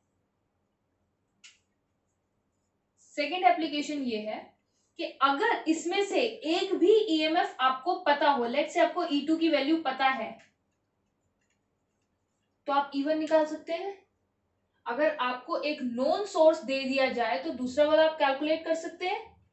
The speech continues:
तो दूसरा application क्या है? To calculate E M F of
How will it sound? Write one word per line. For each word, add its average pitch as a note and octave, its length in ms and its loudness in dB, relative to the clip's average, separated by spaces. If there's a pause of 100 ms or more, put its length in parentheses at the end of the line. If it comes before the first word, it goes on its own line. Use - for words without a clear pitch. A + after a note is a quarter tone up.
(400)
तो C4 80 -8
दूसरा C#4 300 2
application D#4+ 500 -2
क्या D4 160 -2
है? E4+ 200 -2
To E4+ 160 -4
calculate A#3 800 -4 (3250)
E C4+ 160 0
M C#4+ 160 -2
F F4+ 200 -2 (120)
of A3+ 340 -2